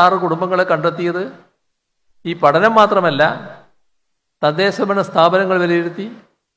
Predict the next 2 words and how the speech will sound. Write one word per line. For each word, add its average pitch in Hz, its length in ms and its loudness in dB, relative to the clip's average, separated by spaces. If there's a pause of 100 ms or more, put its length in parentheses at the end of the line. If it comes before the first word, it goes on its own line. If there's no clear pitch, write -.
(960)
അവിടെയുള്ള 185 440 2 (1700)
വാർഡുകളിൽ 185 640 6